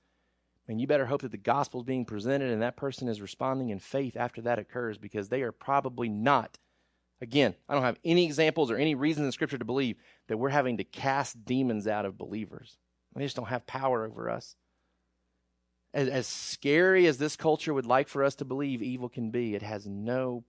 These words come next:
power over us because evil answers to our God. Right?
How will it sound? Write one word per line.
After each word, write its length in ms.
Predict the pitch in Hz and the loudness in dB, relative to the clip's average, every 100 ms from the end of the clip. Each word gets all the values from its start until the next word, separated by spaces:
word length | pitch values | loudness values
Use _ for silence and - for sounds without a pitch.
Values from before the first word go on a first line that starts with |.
| - | -12
power 500 | - 120 113 113 - | -4 -2 -2 -2 -6
over 340 | 107 104 - | -8 -8 -8
us 220 | 107 104 | -8 -10
because 380 | - 117 104 92 _ - | -14 -10 -10 -10 _ -16
evil 520 | 139 147 117 98 - _ - | -12 -8 -4 -4 -4 _ -8
answers 500 | 135 113 - 110 - | -6 -6 -10 -12 -14
to 120 | - | -10
our 160 | 113 | -10
God. 380 | 113 - - - _ _ _ _ _ _ _ _ _ | -10 -12 -16 -20 _ _ _ _ _ _ _ _ _
Right? 240 | 117 131 | -4 -4